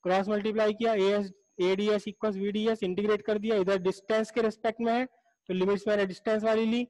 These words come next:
इधर velocity के respect में है तो limit velocity वाली ले ली। उसके बाद simple तरीका integration करने का,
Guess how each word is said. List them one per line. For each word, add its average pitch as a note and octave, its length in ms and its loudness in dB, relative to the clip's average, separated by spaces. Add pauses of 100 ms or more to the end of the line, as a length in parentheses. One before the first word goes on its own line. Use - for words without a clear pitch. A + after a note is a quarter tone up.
(320)
इधर G3+ 260 2
velocity G#3 420 2
के A#3 100 2
respect A3+ 400 0
में B3 100 0
है B3+ 80 2
तो A3+ 120 -2
limit A3+ 360 0 (400)
velocity F3 420 0
वाली E3 220 0
ले D#3 160 0
ली। D3 180 -6 (380)
उसके A3 260 -2
बाद G3 160 2
simple F#3+ 360 -4
तरीका F3 380 0 (320)
integration G3+ 540 -2
करने G#3+ 320 -2
का, A3+ 160 0